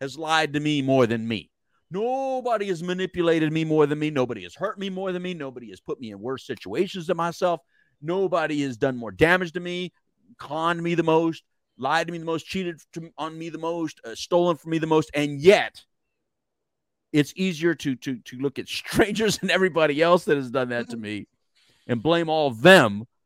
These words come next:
Speaker 2: Yep.
Speaker 1: than to blame myself, because that is, is, is, is a level of, of, of processing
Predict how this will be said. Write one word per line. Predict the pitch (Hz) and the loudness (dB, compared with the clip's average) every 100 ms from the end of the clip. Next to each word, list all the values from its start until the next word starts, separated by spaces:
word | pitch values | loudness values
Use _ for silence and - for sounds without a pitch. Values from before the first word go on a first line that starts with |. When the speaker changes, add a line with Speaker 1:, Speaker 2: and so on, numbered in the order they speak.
| - | -16
Speaker 2:
Yep. | 127 214 _ _ - _ _ _ _ | -14 -14 _ _ -20 _ _ _ _
Speaker 1:
than | 113 120 131 123 | -4 0 0 0
to | 117 | -4
blame | 98 123 120 | -4 -4 -6
myself, | 110 104 - 117 87 - | -8 -8 -4 -2 -4 -8
because | 87 101 92 - - _ 78 _ 95 _ | -12 -10 -10 -12 -20 _ _ _ -20 _
that | 120 190 156 131 - - _ _ _ _ _ _ _ _ _ - | -18 2 6 6 4 -10 _ _ _ _ _ _ _ _ _ -6
is, | 113 104 - | -4 -4 -6
is, | 110 - | -8 -6
is, | 113 107 - | -10 -10 -10
is | 110 | -10
a | 98 | -10
level | 101 117 123 127 113 | -6 0 2 2 0
of, | 101 95 - | -2 -6 -8
of, | 92 87 87 _ | -10 -12 -14 _
of | 90 85 - | -16 -16 -16
processing | - 151 156 147 113 85 - 71 69 | -4 -2 0 -2 -4 -6 -12 -18 -20